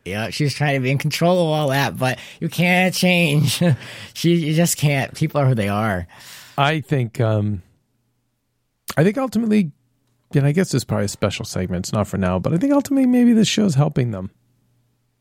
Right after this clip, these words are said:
Speaker 2: with their lives. I mean, certainly helping them
Speaker 1: Mm.
Speaker 2: financially. They're probably not beholden to,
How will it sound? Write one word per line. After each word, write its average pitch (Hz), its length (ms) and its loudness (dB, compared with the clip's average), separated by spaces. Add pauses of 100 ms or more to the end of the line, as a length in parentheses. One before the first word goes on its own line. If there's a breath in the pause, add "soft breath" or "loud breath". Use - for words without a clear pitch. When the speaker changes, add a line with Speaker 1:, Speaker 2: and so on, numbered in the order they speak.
(180)
Speaker 2:
with 131 140 2
their 120 140 0
lives. 98 280 -2
I 143 60 4
mean, 160 180 0
certainly 190 320 0
helping 143 240 2
them 127 120 0
Speaker 1:
Mm. - 20 -12
Speaker 2:
financially. 123 580 0
They're 113 120 0
probably 123 220 0
not 117 200 -2
beholden 117 480 0
to, 110 300 -2